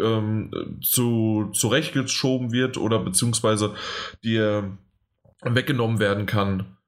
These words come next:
äh, steht das alles drin. Das hat man akzeptiert, zwar nicht gelesen,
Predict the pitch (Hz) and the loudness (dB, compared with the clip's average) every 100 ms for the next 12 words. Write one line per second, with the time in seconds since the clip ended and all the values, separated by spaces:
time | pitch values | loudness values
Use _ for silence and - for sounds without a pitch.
0 | _ - 104 98 123 107 107 98 101 - | _ -2 0 0 -2 0 0 0 -2 -2
1 | 123 147 131 113 107 107 98 - 95 - | 0 0 0 0 0 -2 0 -2 -2 0
2 | 139 139 - 104 101 - 98 107 120 117 | 0 0 -2 -2 -2 -4 -2 0 0 0
3 | 110 | -2